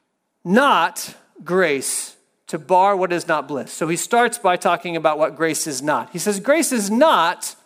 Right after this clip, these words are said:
to bar what is not bliss, nor flight from all distress, but this,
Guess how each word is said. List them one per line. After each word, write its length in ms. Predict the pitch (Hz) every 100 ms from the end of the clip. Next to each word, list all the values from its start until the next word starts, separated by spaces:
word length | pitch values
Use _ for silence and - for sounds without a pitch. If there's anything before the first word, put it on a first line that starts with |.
| _ _ _ _ -
to 140 | 175
bar 880 | 147 143 - 254 220 160 151 202 208 - _ _ _ _
what 160 | - 180
is 160 | 196 175
not 240 | 190 165
bliss, 560 | 160 117 - - - _ _ _ _ -
nor 580 | 233 320 208 156 180 - -
flight 440 | - 226 240 247
from 240 | - 233 214
all 200 | 208 208
distress, 960 | 190 - 240 208 151 160 - - - _ _ _ _ _ _ _ _ _
but 240 | 160 156 160
this, 560 | 135 - - - -